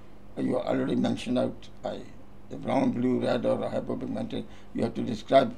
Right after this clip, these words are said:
all over. Nodule is a circular elevated solid lesion.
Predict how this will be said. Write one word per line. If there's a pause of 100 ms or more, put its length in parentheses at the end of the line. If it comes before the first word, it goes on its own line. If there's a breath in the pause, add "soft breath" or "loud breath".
all
over. (720 loud breath)
Nodule
is
a
circular
elevated
solid
lesion.